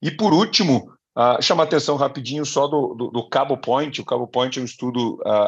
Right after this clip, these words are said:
ah, usando cabozantinib, ah, em segunda linha após o uso ou de imunoterapia, é, é, combinada, né, ipinivo, ou a combinação de um T K I mais imunoterapia, a maioria dos pacientes usaram pembrixac ou avelo e axa,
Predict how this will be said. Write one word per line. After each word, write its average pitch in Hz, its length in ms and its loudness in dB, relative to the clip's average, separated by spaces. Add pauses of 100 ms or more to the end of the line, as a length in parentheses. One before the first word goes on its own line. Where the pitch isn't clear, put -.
ah, 104 280 0
usando 113 400 -6
cabozantinib, 120 1040 -6 (480)
ah, 104 160 0
em 123 140 2
segunda 127 520 0
linha 110 380 0
após 117 480 -2
o 107 80 -10
uso 104 540 -8 (320)
ou 123 260 4
de 117 100 0
imunoterapia, 101 1040 0 (320)
é, 92 380 -6
é, 87 60 -8
combinada, 104 680 -2
né, 110 220 -4
ipinivo, 104 720 -8 (340)
ou 113 160 6
a 117 100 0
combinação 131 760 2
de 120 100 -4
um 117 120 -4
T 113 140 -2
K 110 200 2
I 107 160 -4
mais 104 340 -2
imunoterapia, 101 720 -4
a 117 40 4
maioria 101 300 0
dos 95 80 -16
pacientes 98 400 -8
usaram 95 320 0
pembrixac 98 840 -2
ou 95 140 -2
avelo 90 340 -4
e 110 60 -4
axa, 107 380 -4